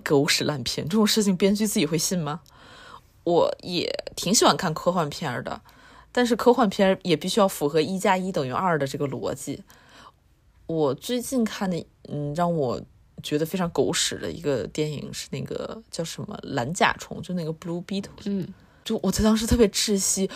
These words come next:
Speaker 1: 我在电影院就是整个人就是开始生气，就特别愤怒。
Speaker 2: <laughs> 这也算是一种共情吧。
Speaker 1: <laughs> 这个主角他明明知道就会死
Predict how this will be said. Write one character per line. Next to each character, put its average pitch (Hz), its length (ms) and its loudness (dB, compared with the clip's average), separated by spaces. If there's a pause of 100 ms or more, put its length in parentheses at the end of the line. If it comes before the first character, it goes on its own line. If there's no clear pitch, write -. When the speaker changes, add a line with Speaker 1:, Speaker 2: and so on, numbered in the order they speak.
(140)
Speaker 1:
我 220 80 10
在 202 120 12
电 262 200 6
影 220 180 0
院 185 160 6
就 214 100 4
是 214 80 2
整 185 200 -2
个 170 100 -2
人 170 100 2
就 233 120 4
是 247 80 4
开 - 180 2
始 - 160 2
生 233 320 4
气， - 420 2
就 214 120 0
特 233 120 0
别 247 80 8
愤 247 460 4
怒。 170 240 -4 (560)
Speaker 2:
<laughs> - 640 2
这 311 80 8
也 311 140 12
算 440 160 6
是 453 100 12
一 330 80 10
种 254 160 2
共 320 220 8
情 196 280 8
吧。 214 140 8 (640)
Speaker 1:
<laughs> - 800 -2
这 330 80 2
个 311 80 4
主 220 160 -4
角 247 180 2 (440)
他 - 140 4
明 359 140 2
明 381 140 4
知 359 140 0
道 330 200 8 (560)
就 - 160 6
会 381 200 10
死 - 280 0